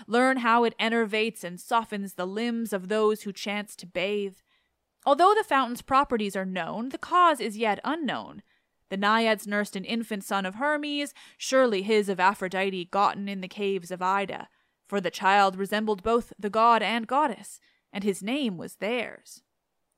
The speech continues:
The years passed by, and when the boy had reached the limit of three lustrums,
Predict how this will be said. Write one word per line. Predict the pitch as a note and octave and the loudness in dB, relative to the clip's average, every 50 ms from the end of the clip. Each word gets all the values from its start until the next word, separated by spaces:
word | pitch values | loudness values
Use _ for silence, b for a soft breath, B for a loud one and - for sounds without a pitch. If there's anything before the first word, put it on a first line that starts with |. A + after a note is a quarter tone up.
| _ B B B B B - | _ B B B B B -4
The | D4 | 0
years | C#4+ D#4+ F4 F#4 G4+ - | 2 2 2 2 0 -2
passed | - - - A#3 A#3 A3+ G#3+ - - | -4 -4 0 2 2 2 2 0 4
by, | - C#4 D4 D4 C#4+ | 8 8 10 10 8
and | C#4 C4+ C4+ B3+ | 6 4 0 -2
when | A#3 C#4 D4+ D#4+ | -2 -2 -2 -2
the | E4 D4 | -4 -8
boy | - - D#4 E4 F4+ G#4 G4+ | -4 -2 0 2 2 2 0
had | F#4+ F#4+ C4 | -2 -4 -2
reached | A#3 A#3+ G#3+ - - - | -2 -4 -4 -6 -6 -4
the | A#3 | -4
limit | B3 C4 D#4+ E4+ D#4 A#3 | -4 -4 -2 -2 0 0
of | A3 G#3 | -2 -2
three | - - A#3+ C4+ D4+ F4 | -6 -10 -8 -4 -4 -2
lustrums, | F4 C4+ G3 G3 - - - A#2+ - A3 C4 - | 0 -2 -2 -2 -4 -10 -12 -10 -10 -10 -12 -14